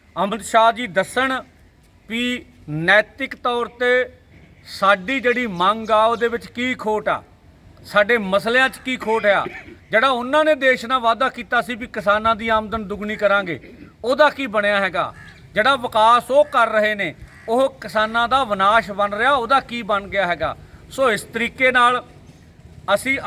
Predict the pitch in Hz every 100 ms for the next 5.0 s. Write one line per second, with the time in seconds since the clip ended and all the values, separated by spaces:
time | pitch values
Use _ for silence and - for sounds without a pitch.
0 | 220 190 240 247 247 - - _ - -
1 | - 143 139 214 240 247 220 190 214 -
2 | 240 240 226 214 233 208 180 196 202 214
3 | 226 247 240 214 - - - - - -
4 | 233 214 254 262 - 254 254 302 285 196